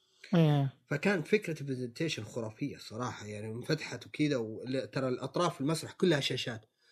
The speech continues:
Speaker 2: ففكرة ارتفاع الشاشات نفسها كذا شيء جميل صراحة، شيء جميل. وبعدين ال-، اللي جالسين ما كانوا جالسين في اتجاه واحد، لا، كانوا موزعين على، آه، دوران، دار ما دار على المسرح،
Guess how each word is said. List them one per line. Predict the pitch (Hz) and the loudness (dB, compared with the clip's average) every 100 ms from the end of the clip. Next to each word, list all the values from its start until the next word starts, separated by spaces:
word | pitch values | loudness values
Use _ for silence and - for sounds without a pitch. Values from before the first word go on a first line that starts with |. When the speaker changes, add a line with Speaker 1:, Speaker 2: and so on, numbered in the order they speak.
| _ _ _ - | _ _ _ -2
Speaker 2:
ففكرة | 131 175 156 - | 0 2 0 -4
ارتفاع | 131 - 170 139 | -6 0 2 2
الشاشات | - 127 156 139 | -2 0 -2 -2
نفسها | 143 - 117 | -4 -4 -8
كذا | 113 143 131 110 107 | -4 -2 -2 -6 -10
شيء | 107 131 113 | -8 -8 -6
جميل | 113 123 131 107 | -6 -4 -4 -6
صراحة، | - 113 95 - | -12 -12 -12 -10
شيء | - 131 | -6 -4
جميل. | 117 117 101 - - - - | -4 -6 -10 -16 -20 -20 -10
وبعدين | 117 123 131 156 151 | -4 0 4 4 2
ال-، | 135 135 127 | 0 0 2
اللي | 139 | 2
جالسين | 139 139 131 - 175 127 113 _ _ _ _ _ _ _ _ - | 4 2 4 6 6 4 -2 _ _ _ _ _ _ _ _ 0
ما | 160 | 2
كانوا | 185 208 165 | 6 4 6
جالسين | 156 - 165 | 4 4 2
في | - | 2
اتجاه | 131 131 143 123 | -4 0 0 0
واحد، | 131 123 - 98 - - - | -2 -2 -6 -16 -20 -20 -4
لا، | 147 | -4
كانوا | - 160 151 | 0 2 4
موزعين | 151 143 131 147 180 147 | 2 0 0 4 4 4
على، | 120 147 139 113 - _ _ - | 2 0 0 -4 -12 _ _ -6
آه، | 131 123 123 | -4 -2 -2
دوران، | 127 147 156 160 117 117 | 2 4 4 2 -2 0
دار | 151 156 | 0 2
ما | 135 | 0
دار | 127 117 104 - | -2 -6 -8 -8
على | 123 | -4
المسرح، | 127 117 - 95 - | -2 -2 -8 -12 -16